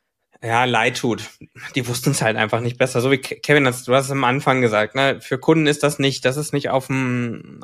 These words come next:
äh, im Fokus, das hat keine Prio, wenn die die Finanzierung gemacht haben, das geht in den Ordner rein, ist halt weg. Ähm, die Kunden, die hatten vor, ja, jetzt inzwischen, ja, vor elf Jahren, vor elf Jahren haben die ein neues Häuschen, ähm, gebaut,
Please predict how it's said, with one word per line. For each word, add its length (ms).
äh, 220
im 120
Fokus, 520
das 180
hat 140
keine 240
Prio, 480
wenn 160
die 100
die 100
Finanzierung 580
gemacht 320
haben, 160
das 100
geht 200
in 100
den 20
Ordner 380
rein, 180
ist 220
halt 200
weg. 200
Ähm, 440
die 120
Kunden, 320
die 120
hatten 760
vor, 680
ja, 280
jetzt 300
inzwischen, 480
ja, 100
vor 280
elf 280
Jahren, 360
vor 180
elf 200
Jahren 280
haben 160
die 260
ein 720
neues 340
Häuschen, 680
ähm, 300
gebaut, 500